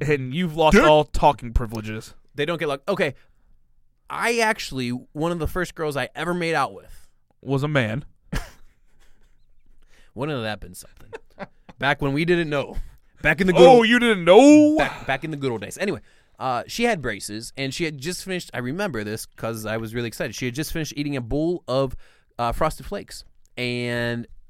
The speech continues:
Speaker 2: definitely had the flavor taste right up in the
Speaker 1: Flavor.
Speaker 2: braces.
Speaker 1: Ugh.
Speaker 2: And I was not upset 'cause I enjoy me a little Frosted Flakies. It wa-, it was
Speaker 1: I just muted him for that. I'm sorry, <laughs> viewers, listeners, and everybody in between.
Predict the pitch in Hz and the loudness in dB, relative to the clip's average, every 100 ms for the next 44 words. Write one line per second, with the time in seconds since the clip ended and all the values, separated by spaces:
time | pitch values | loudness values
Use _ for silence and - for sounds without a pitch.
0 | - - _ - 113 113 139 147 147 - | -20 -20 _ -10 -8 -4 -4 -4 -6 -10
1 | 170 185 175 185 165 - - 110 117 147 | -6 -6 -4 -4 -6 -10 -16 -6 -2 0
2 | 135 147 165 190 214 220 233 254 247 208 | 2 4 6 10 12 12 12 12 10 6
3 | 196 143 113 - - 123 131 131 127 127 | 4 4 2 -2 -6 -4 -2 -2 -2 -2
4 | 143 143 143 156 180 - 247 233 - - | -2 -2 0 2 2 -2 -4 -6 -6 -12
5 | 135 131 151 170 151 202 202 214 220 240 | -8 -6 -4 -2 0 2 4 4 4 4
6 | 247 254 320 269 294 - 349 - 320 330 | 2 0 0 2 2 0 -4 -2 4 4
7 | 339 - 294 294 285 277 453 403 - 370 | 4 -6 -8 -4 -2 -4 -6 -10 -12 -16
8 | _ _ _ _ _ _ _ _ - 143 | _ _ _ _ _ _ _ _ -10 -6
9 | 135 131 131 _ 120 107 _ _ - 160 | -4 -6 -10 _ -20 -20 _ _ -4 0
10 | 147 123 120 113 110 113 107 - - 127 | 0 -2 -2 -2 -4 -8 -12 -18 -10 -8
11 | 113 104 - - - - _ _ - 156 | -6 -8 -10 -14 -16 -20 _ _ -12 -10
12 | 143 165 135 151 - - 135 143 131 135 | -2 0 2 -2 -4 -10 -4 -4 -4 -10
13 | 127 123 117 120 120 123 120 117 143 139 | -10 -10 -10 -6 -6 -4 -6 -6 -10 -12
14 | - 110 104 | -12 -12 -14